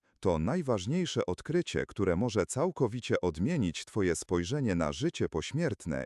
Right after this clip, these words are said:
i znaczenie wiary. Przygotuj się na podróż, która otworzy drzwi do zrozumienia.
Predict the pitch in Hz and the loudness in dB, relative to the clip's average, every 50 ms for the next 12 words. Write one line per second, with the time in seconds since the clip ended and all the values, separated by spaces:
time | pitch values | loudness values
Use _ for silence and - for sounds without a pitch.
0 | - - 98 85 76 87 90 80 71 - - 175 165 127 95 78 101 127 117 85 | -4 -4 -4 -4 -2 -2 -2 -2 -2 -2 -2 -2 0 0 0 0 0 -2 -2 -2
1 | 69 64 55 50 50 - _ _ - - - - - - - - 95 80 - 180 | -4 -4 -6 -8 -12 -16 _ _ -20 -20 -20 -20 -16 -8 -2 -2 0 2 2 0
2 | 196 - 143 110 - - 117 98 90 80 - - 175 185 120 98 76 65 60 - | 0 0 0 0 0 0 0 2 2 0 0 -2 -2 -2 -2 0 -2 -2 -2 -4
3 | - - - - 104 95 85 - - 90 87 - - - 180 180 143 143 104 78 | -10 -10 -6 -2 0 2 2 2 0 -2 -2 -2 -2 -4 -4 -2 0 0 -2 -2
4 | 76 76 87 87 143 165 123 120 104 85 92 92 87 76 95 92 127 143 101 76 | -4 -6 -8 -6 -4 -2 0 0 0 0 0 -2 0 0 0 0 2 2 0 0
5 | 64 58 58 57 - | -2 -4 -8 -10 -12